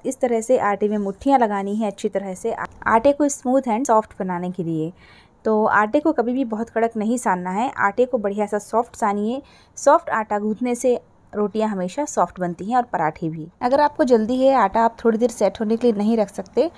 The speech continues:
तो इस तरह से खूब अच्छे से आटे को मसल मसल के चिकना कर लीजिए, उसके बाद रोटी बनाइए। आपकी रोटी बहुत अच्छी बनेंगी और पराठे भी बहुत अच्छे बनेंगे। लेकिन अगर आपके पास थोड़ा टाइम है, आप आटे को पाँच दस मिनट के लिए सेट होने के लिए रख सकते हैं, तो इससे अच्छी कोई बात नहीं,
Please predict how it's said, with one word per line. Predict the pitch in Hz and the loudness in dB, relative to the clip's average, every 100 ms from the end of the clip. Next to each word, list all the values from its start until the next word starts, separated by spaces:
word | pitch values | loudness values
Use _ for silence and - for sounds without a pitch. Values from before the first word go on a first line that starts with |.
| - - - | -18 -20 -4
तो | - | 0
इस | 285 302 | 0 0
तरह | 269 262 | -2 -2
से | - | -4
खूब | - - 330 | -4 4 6
अच्छे | 254 - 226 | 4 2 0
से | 240 | 4
आटे | 214 196 220 | 4 4 2
को | 240 | 2
मसल | 220 196 277 | 0 2 2
मसल | 277 240 247 | 2 0 0
के | 240 | -4
चिकना | 240 220 226 233 | -6 -4 0 0
कर | 226 | 0
लीजिए, | 185 196 220 269 | -2 -2 0 0
उसके | 214 - 226 | -2 -4 -4
बाद | 190 202 233 | 2 2 2
रोटी | 196 185 | 0 -6
बनाइए। | 196 185 175 190 320 - - - - | -6 -4 -4 -4 -6 -8 -20 -12 -6
आपकी | 220 262 | -4 0
रोटी | 262 254 | 0 0
बहुत | 240 240 285 | -2 0 0
अच्छी | 220 - | -2 -4
बनेंगी | 208 196 214 277 | -4 -2 -2 0
और | 262 | 0
पराठे | 214 190 185 | 0 0 -2
भी | 214 | -6
बहुत | 233 196 185 | -4 -4 -4
अच्छे | 180 - | -4 -6
बनेंगे। | 180 175 175 190 - - - - | -6 -6 -6 -8 -10 -20 -20 -4
लेकिन | 226 233 | 0 2
अगर | 262 302 | 2 4
आपके | 262 247 | 2 2
पास | 226 220 220 | 2 2 2
थोड़ा | 202 185 | -2 0
टाइम | 185 196 240 226 | 0 0 0 0
है, | 233 - | 0 -2
आप | - - | -4 2
आटे | 196 202 254 | 0 2 0
को | 262 | 0
पाँच | 254 226 269 | 2 2 4
दस | 254 247 | 2 0
मिनट | 233 226 | -4 -4
के | 233 | 0
लिए | 233 233 | 4 4
सेट | 214 175 - | 2 -8 -6
होने | 185 | -6
के | 180 | -4
लिए | 196 | -2
रख | 190 214 | 0 0
सकते | 247 240 240 | -2 -2 -2
हैं, | 269 | -2
तो | 233 | -4
इससे | 214 226 | -4 -6
अच्छी | 202 220 | -8 -8
कोई | - 202 | -6 -4
बात | 220 214 214 | 0 -2 -2
नहीं, | 226 | -6